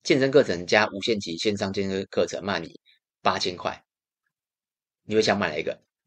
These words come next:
一个是单纯只有健身课程五千，然后第二个是有线上的健身课程是八千，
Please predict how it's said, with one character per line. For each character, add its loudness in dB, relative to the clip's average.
一 6
个 6
是 -2
单 6
纯 0
只 0
有 2
健 4
身 0
课 2
程 -6
五 -10
千， -2
然 -2
后 -2
第 8
二 8
个 4
是 -6
有 2
线 6
上 2
的 2
健 0
身 -2
课 -2
程 -8
是 -10
八 -6
千， -8